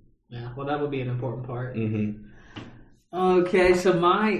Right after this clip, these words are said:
Speaker 1: number seven, and of course, I'm going in ascending order, so least to greatest. Number seven for me, um, like I said, you're gonna hear it come back up, but Super Mario Sunshine. Man, what a great game.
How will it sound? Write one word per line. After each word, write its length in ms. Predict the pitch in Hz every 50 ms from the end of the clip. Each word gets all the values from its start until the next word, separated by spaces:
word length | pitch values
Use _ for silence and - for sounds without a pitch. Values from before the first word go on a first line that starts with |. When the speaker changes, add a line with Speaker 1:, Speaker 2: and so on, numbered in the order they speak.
| - 151
Speaker 1:
number 420 | 156 160 175 175 175 175 170 165
seven, 640 | 160 - - - - 160 160 156 151 147 143 139 139
and 220 | 131 127 139 139 139
of 260 | 135 131 - - -
course, 280 | - 147 127 123 -
I'm 180 | - 127 135 135
going 240 | 135 139 139 139 135
in 100 | 123 123
ascending 460 | 123 - - 151 143 131 127 127 120
order, 320 | 113 117 117 117 117 117
so 440 | - - - 120 117 117 127 131 - - - - - - _ _ _ _ _ _ -
least 540 | 135 - 127 147 147 147 135 135 - - -
to 60 | 143
greatest. 640 | 127 131 139 131 127 127 123 120 - - - - -
Number 260 | 151 156 160 160 160
seven 300 | 160 175 160 156 156 156
for 160 | 151 151 143
me, 420 | 143 147 143 139 135 131 127 120 127
um, 520 | 143 139 139 135 131 131 131 135 - - - _ - _ _ _ _ _
like 140 | 120 123 131
I 60 | 151
said, 440 | - - 185 175 147 143 - - 131
you're 140 | 139 127
gonna 160 | 123 131 135 135
hear 180 | - 143 139
it 60 | 139
come 140 | - 151 143
back 200 | 139 139 147 -
up, 220 | 165 160 - 120 127
but 200 | 131 - - -
Super 280 | - - 123 127 131
Mario 400 | 135 135 135 135 135 135 135 135
Sunshine. 680 | 131 - 131 120 120 120 123 113 113 117 120 123 - - - _ _ _ _ _ _ _ _
Man, 400 | - 131 127 123 123 123 123 - -
what 260 | - 147 156 165 165
a 60 | 156 151
great 300 | - 147 147 143 139 -
game. 460 | 139 135 131 127 127 123 123 -